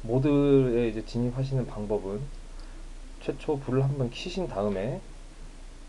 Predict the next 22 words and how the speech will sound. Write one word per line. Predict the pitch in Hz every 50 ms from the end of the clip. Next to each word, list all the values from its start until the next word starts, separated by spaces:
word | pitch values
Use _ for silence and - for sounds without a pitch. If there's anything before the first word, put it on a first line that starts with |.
| - - - - - - - - - - -
스위치를 | - - - 175 - - 165 160 143
계속 | - - - 143 139 135
누르고 | 113 113 117 117
계시면 | 110 107 101 107 113 113 123 135 143 156 160 156 - -
불이 | - 117 123 123 120
점점점 | - 110 107 107 117 113 110 120 113 101
어두워지다가 | 80 92 101 104 113 110 104 101 95 95 92 92 107 120 131 143 156 - - - -
최저 | - - 165 170
밝기에서 | 151 139 123 - 127 120 120 120
한번 | 113 107 113 107
깜빡하게 | - 139 135 - 165 139 135 151 151 151 135
되고 | 113 95 90 107 123 151 185 185 - - - - - - - - - - - - - - - - - - - - - - - - -
일, | 127 135 143 151
이 | 143 139
초 | - - 156 139
후에 | 135 139 143 139 135
불이 | - - 120 135 139 135 - -
꺼지게 | 156 175 196 208 185 156
됩니다. | 110 98 85 - - - - - - - - - -
그리고 | - 113 110 107 127 135 139 147 160 160 - - - - - - - - - - - - - - - - - - - - - - - - - - - - - -
한번 | - 185 180 170 175 170 165 143 117
이제 | 110 113 107 104